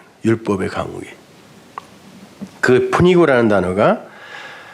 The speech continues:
아, 여기서 쓰였어요. 마-, 마가복음 사 장 칠 절 보세요. 더러는 가시떨기에 떨어지며, 가시떨기는 율법이죠.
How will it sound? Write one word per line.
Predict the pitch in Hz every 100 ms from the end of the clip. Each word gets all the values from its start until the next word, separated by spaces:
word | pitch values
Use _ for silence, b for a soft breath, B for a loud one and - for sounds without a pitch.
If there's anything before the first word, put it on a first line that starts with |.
| B -
아, | - 92 85 - -
여기서 | 107 131 113
쓰였어요. | - 85 - 80
마-, | 104
마가복음 | 104 95 98 113 110 110
사 | - 107
장 | 98
칠 | 160
절 | - 90
보세요. | 82
더러는 | - 123 151 131
가시떨기에 | 98 - - 190 190 180 160 160 147
떨어지며, | - 139 104
가시떨기는 | 98 117 - - 156 151 151
율법이죠. | 101 107 165 143 113 107 202